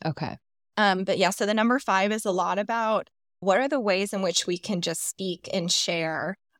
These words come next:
Speaker 2: off the cuff, you know, not having to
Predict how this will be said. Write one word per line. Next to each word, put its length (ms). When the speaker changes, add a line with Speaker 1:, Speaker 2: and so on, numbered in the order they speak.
Speaker 2:
off 240
the 80
cuff, 600
you 120
know, 140
not 360
having 360
to 340